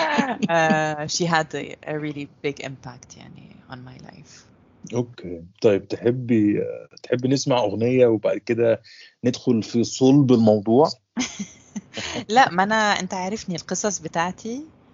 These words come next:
Speaker 2: مم.
Speaker 1: هي ليها أغنية معينة. ع-، يعني عايز نبدأ بالأغنية وبعدين
Speaker 2: نبدأ
Speaker 1: القصة؟
Speaker 2: بالأغنية وبعد كده تحكي لنا القصة.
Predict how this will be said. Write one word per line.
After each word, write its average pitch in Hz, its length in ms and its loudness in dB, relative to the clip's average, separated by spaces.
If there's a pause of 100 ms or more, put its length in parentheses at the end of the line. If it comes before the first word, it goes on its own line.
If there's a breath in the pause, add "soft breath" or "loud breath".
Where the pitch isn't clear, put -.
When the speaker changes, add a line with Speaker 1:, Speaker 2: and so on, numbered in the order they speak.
(360 soft breath)
Speaker 2:
مم. - 80 -2
Speaker 1:
هي 156 440 -2
ليها 170 400 -4
أغنية 135 640 -12
معينة. 139 400 -14
ع-، - 280 -2
يعني 147 220 -4
عايز 156 380 -4
نبدأ 170 320 -4
بالأغنية 170 500 -4
وبعدين 175 360 -2
Speaker 2:
نبدأ 185 160 -4
Speaker 1:
القصة؟ 147 320 6
Speaker 2:
بالأغنية 147 520 2
وبعد 139 200 2
كده 156 160 -2
تحكي 143 300 -6
لنا 143 140 -4
القصة. - 440 -12